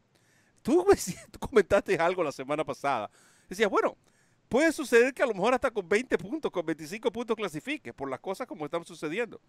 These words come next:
No, el, el lugar, el, lu-, pues, la posición diecinueve y veinte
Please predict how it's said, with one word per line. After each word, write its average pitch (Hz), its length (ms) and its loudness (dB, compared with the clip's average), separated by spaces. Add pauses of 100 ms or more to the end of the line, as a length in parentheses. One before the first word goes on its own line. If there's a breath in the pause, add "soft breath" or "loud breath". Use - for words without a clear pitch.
(1300)
No, 139 460 0 (300)
el, 139 200 -2
el 151 140 2
lugar, 151 440 2
el, 160 360 -4 (840)
lu-, 160 200 -8
pues, 202 240 0
la 190 140 0
posición 202 480 -4
diecinueve 180 640 -2
y 123 60 -2
veinte 220 420 -2